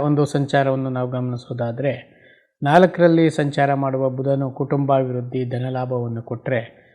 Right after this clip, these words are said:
ನಂತರ ಏಳರಿಂದ ಇಪ್ಪತ್ತಾರರವರೆಗೂ ಪಂಚಮದಲ್ಲಿ, ಏ, ಸಂಚಾರ ಮಾಡುವಾಗ ಪತ್ನಿ ಪುತ್ರರಲ್ಲಿ ಕಲಹ ಅಂತ ಇದೆ. ಅಂದ್ರೆ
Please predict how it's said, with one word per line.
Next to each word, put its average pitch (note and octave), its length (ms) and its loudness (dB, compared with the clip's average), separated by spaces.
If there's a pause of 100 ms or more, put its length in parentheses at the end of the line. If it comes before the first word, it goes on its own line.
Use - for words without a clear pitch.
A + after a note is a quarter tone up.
(200)
ನಂತರ D3 340 2
ಏಳರಿಂದ C#3+ 580 2
ಇಪ್ಪತ್ತಾರರವರೆಗೂ C3 960 -2
ಪಂಚಮದಲ್ಲಿ, C3 800 -4 (760)
ಏ, B2+ 140 -6
ಸಂಚಾರ C#3 480 2
ಮಾಡುವಾಗ A#2+ 520 -2 (580)
ಪತ್ನಿ F3+ 300 0
ಪುತ್ರರಲ್ಲಿ C3+ 720 -4
ಕಲಹ B2 460 -6
ಅಂತ - 180 -16
ಇದೆ. - 500 -20
ಅಂದ್ರೆ E3 540 -6